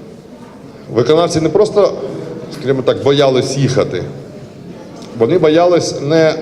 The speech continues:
артилерійських обстрілів, не якихось там канонад. Вони боялись неадекватної реакції аудиторії на виконання національних творів українських.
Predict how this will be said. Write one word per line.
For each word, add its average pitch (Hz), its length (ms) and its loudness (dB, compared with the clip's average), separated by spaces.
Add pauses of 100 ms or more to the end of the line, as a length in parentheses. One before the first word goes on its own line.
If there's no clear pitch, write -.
(100)
артилерійських 156 760 2
обстрілів, 101 540 0 (1000)
не 131 500 2
якихось 120 360 -2
там 127 160 2 (260)
канонад. 120 500 2 (760)
Вони 135 220 4
боялись 151 540 4
неадекватної 139 920 0
реакції 127 680 2
аудиторії 101 720 0 (640)
на 113 180 2
виконання 127 640 2
національних 120 760 2 (680)
творів 104 300 4 (880)
українських. 92 600 -2